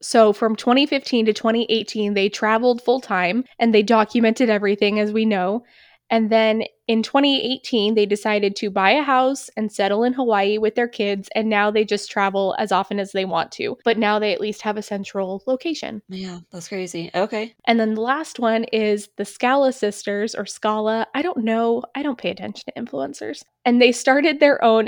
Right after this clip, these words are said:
Speaker 1: individual blogs in twenty thirteen, and they have since transitioned to Instagram. They call themselves, quote, "The Mormon Kardashians," end quote.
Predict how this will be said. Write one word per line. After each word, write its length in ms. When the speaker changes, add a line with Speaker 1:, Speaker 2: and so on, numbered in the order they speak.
Speaker 1:
individual 640
blogs 440
in 180
twenty 320
thirteen, 640
and 320
they 140
have 200
since 440
transitioned 680
to 140
Instagram. 680
They 240
call 260
themselves, 760
quote, 540
"The 200
Mormon 540
Kardashians," 1120
end 240
quote. 480